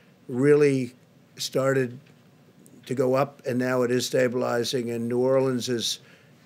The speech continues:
uh, a great place. I have so many friends there. They can't believe what's happening, but it's really stabilized. I spoke with the governor of Louisiana,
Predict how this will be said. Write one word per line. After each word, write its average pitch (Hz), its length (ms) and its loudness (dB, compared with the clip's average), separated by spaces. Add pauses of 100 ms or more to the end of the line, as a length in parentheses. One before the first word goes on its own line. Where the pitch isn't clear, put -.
(120)
uh, 110 460 -8
a 107 60 -18 (1300)
great 117 280 -2
place. 117 400 -4
I 113 100 -6
have 101 100 -8
so 131 180 -2
many 123 160 -2
friends 123 380 -4
there. 123 100 -2
They 117 140 -4
can't 123 240 -2
believe 123 260 0
what's 117 220 -4
happening, 123 460 -4
but 117 120 -2
it's 113 180 -8
really 120 280 0
stabilized. 117 680 -2
I 120 60 -2
spoke 123 380 -4
with 131 240 -6 (680)
the 123 520 -2 (100)
governor 131 580 -2
of 120 140 -10
Louisiana, 127 720 0